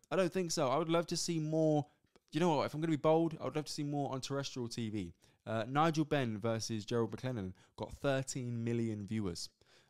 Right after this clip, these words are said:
Nigel Benn versus Chris Eubank Junior, sorry, <laughs> versus Chris Eubank Senior, uh, got eighteen million viewers. Those were the sort of numbers we saw. Mike Tyson versus Bruno got ten million viewers. They were on terrestrial T V.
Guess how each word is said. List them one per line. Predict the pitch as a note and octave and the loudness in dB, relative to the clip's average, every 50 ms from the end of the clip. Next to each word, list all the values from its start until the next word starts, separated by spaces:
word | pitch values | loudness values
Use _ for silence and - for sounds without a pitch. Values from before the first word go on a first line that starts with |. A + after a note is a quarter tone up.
| - | -4
Nigel | C3+ C#3 D#3 E3 D3 D3 D3 | 0 2 4 4 4 2 2
Benn | C#3 C#3 C3+ C3 B2 B2 A#2+ | 2 2 0 -2 -2 -4 -2
versus | A#2+ B2 A#2+ A#2 - A#2+ - | -2 -2 -2 -2 -4 -6 -8
Chris | - - B2 A2+ - | -6 -6 -6 -6 -6
Eubank | A#2 A2+ A2+ G#2 G2+ | -6 -6 -6 -8 -6
Junior, | - C#3 C#3+ C#3 B2 A2+ A2 - - | -4 -4 -2 -2 -2 -4 -6 -8 -12
sorry, | - - E2 F#2+ F#2 G2 F2+ - - F#2+ F#2+ G#2 | -12 -12 -12 -12 -12 -14 -16 -16 -12 -8 -8 -8
<laughs> | F2+ - _ - _ _ _ - | -8 -8 _ -20 _ _ _ -6
versus | - A#2+ A2 A2+ A2 - | -4 -4 -4 -4 -6 -6
Chris | - - A#2 G#2 | -4 -6 -4 -2
Eubank | A#2+ D3 E3 C#3 C3+ A#2+ B2 - - | 0 2 2 4 4 2 2 -2 -4
Senior, | - - F#3 F#3+ D#3+ A#2 A#2 B2 - - - - _ _ - | -4 -2 0 2 2 2 2 0 -4 -10 -20 -20 _ _ -4
uh, | A#2+ A#2+ A#2+ - - B2 | -2 -2 -2 -2 -4 -2
got | - C3 A#2 - - - | 0 0 0 0 -2 -2
eighteen | - F3 E3 C#3 - - - D3+ C#3+ C3+ B2+ A#2+ A#2 | 0 0 0 0 -2 -6 -6 -4 -2 -2 -2 -2 -2
million | A#2 A#2 A2+ A2 G#2 G2 F#2+ | -2 -2 -2 -2 -2 -4 -2
viewers. | G2+ G2 F#2 E2+ E2 - - - _ _ _ _ _ _ _ _ _ _ _ _ _ _ _ _ _ - - - | -2 -2 -2 -4 -6 -10 -14 -16 _ _ _ _ _ _ _ _ _ _ _ _ _ _ _ _ _ -20 -10 -4
Those | - A#2+ C#3+ D3+ C#3 | 0 4 4 4 6
were | C3+ | 4
the | B2 A#2 | 2 0
sort | - C#3 B2 A#2 | 0 0 -2 0
of | A#2 | 0
numbers | A#2+ A#2 A#2 G2+ F#2+ F#2+ F#2 | -2 -2 -2 -2 -2 -2 -4
we | G2 G2+ | -6 -8
saw. | F#2 - B2 G#2 F2 - - - - _ - | -8 -6 -6 -6 -6 -6 -10 -20 -20 _ -2
Mike | C3+ D3+ D#3+ - - | 0 0 0 0 -2
Tyson | - D3 D#3+ D3+ C3+ - C3+ B2+ | -4 -2 -2 -2 -2 -2 -4 -4
versus | B2+ B2+ B2 - A#2 | -4 -4 -4 -4 -8
Bruno | A2 - - C#3+ D3 C#3 A#2+ G#2 G2+ G2 - - _ _ | -8 -6 -4 -2 -2 0 -2 -2 -4 -6 -8 -14 _ _
got | - B2 - - - | -8 -8 -8 -8 -6
ten | - - D#3 D3 C3+ C3 B2+ A#2+ _ _ _ - | -6 -4 -4 -4 -6 -6 -8 -10 _ _ _ -8
million | A#2 A#2+ B2 A#2+ A#2+ A#2 A2 G#2+ G#2+ - _ _ _ - | -4 -4 -2 -2 -2 -2 -4 -6 -8 -10 _ _ _ -6
viewers. | G#2 B2 C3 B2+ G#2 - - - - - _ _ _ _ _ _ _ _ _ - | 0 2 2 2 2 -2 -4 -8 -14 -16 _ _ _ _ _ _ _ _ _ -4
They | B2+ C#3+ | -2 0
were | D#3 E3 E3 E3+ | 0 0 0 0
on | E3 D3 | -2 -2
terrestrial | - - D3 C#3+ C#3+ C3+ - - C3+ B2+ | -2 -2 -2 -2 -2 -4 -4 -6 -6 -6
T | A#2+ - - B2+ A#2 | -4 -4 -4 -4 -4
V. | A2 C3 C3+ A#2+ - | -2 -4 -4 -4 -6